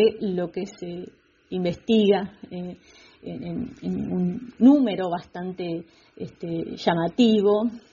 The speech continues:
son, este, cuestiones que tienen que ver con, eh, tema, método y divulgación del conocimiento en sociales y humanidades.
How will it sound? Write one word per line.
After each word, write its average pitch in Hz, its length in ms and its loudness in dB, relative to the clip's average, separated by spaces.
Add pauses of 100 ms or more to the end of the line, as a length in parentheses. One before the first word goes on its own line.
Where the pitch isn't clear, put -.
(160)
son, 202 560 -4
este, 170 380 -10
cuestiones 202 480 0
que 185 80 -2
tienen 190 260 -2
que 202 120 2
ver 208 260 2
con, 190 300 -6 (360)
eh, 165 300 -10
tema, 220 260 4 (360)
método 208 720 2 (280)
y 208 120 -2
divulgación 175 1000 -2 (920)
del 196 200 4
conocimiento 214 720 2
en 208 100 0
sociales 185 540 -2
y 196 60 0
humanidades. 175 840 -4